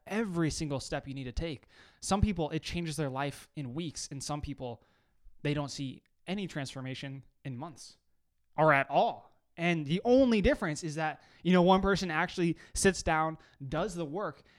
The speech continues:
and then asks themselves, "How can I apply this to my life?" And then actually applies it to their life, and they see results. So,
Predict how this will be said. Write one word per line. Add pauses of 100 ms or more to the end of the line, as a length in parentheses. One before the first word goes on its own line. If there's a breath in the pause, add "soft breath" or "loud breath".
and
then
asks
themselves,
"How
can
I
apply
this
to
my
life?" (1080)
And
then
actually
applies
it
to
their
life, (200)
and
they
see
results. (540 soft breath)
So,